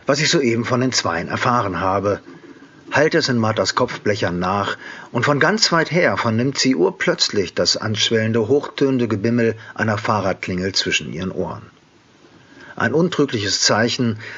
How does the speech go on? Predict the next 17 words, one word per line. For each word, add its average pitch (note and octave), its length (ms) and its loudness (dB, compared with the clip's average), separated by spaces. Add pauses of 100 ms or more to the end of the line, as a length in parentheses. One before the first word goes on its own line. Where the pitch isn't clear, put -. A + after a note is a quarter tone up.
(140)
dass C3 160 2
sich C#3+ 160 0
ihr D3+ 80 4
Stresstinitus G#2 880 0
anschickt, A2+ 560 0 (260)
das D3 200 4
Regiment D#3 460 2
in D3+ 100 2
diesem A2+ 220 0
ganzen C3 360 2
Eindruckschaos G#2+ 840 0
zu - 140 -2
übernehmen A#2 720 0 (420)
und A3+ 120 2
ihr F#3+ 100 4
ein D3+ 100 2
ernsthafter A2 840 0